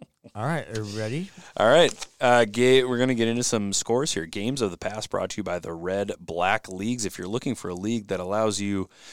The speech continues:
Speaker 2: to play in a league, I had a really good point, and then I kinda lost. Allows you to
Speaker 1: Oh.
Speaker 2: play multiple sports. That's what I was gonna say. Allows you to continue with your spring schedule. You can play lacrosse, you can play baseball, you can play softball.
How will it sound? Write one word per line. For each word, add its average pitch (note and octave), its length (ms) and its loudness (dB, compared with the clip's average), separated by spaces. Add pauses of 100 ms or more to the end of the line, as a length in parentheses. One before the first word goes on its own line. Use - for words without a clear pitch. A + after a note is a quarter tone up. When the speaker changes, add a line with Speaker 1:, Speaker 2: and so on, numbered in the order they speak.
(160)
Speaker 2:
to F2+ 220 -4
play A2 640 2 (300)
in F#2 480 -8
a E2+ 100 -8
league, G2 680 -8 (1800)
I G2+ 80 -2
had A2 80 0
a A2 60 2
really A2 260 2
good F#2+ 180 -4
point, G2 280 -4
and D2 80 -10
then F2+ 100 -6
I F2 80 -6
kinda F2 240 -10
lost. E2+ 320 -6
Allows C3+ 240 6
you D3+ 60 0
to C3+ 40 0
Speaker 1:
Oh. A2 40 -4
Speaker 2:
play C3+ 180 8
multiple A#2 400 2
sports. - 340 -6
That's G#2+ 240 2
what F#2+ 80 -2
I F#2 60 0
was E2+ 100 -4
gonna E2+ 160 -8
say. E2 220 -8 (100)
Allows A2 400 2
you A2 120 -2
to G2 100 -2
continue A#2+ 580 -2
with F#2+ 220 -8
your F2 80 -8
spring B2+ 260 -2
schedule. G#2 400 -2
You E2+ 60 -10
can E2+ 140 -18
play A#2 200 0
lacrosse, F#2 420 -4
you - 60 -12
can F2+ 120 -16
play B2+ 180 0
baseball, F2 420 -6
you E2 80 -12
can - 120 -20
play - 160 -6
softball. - 580 -4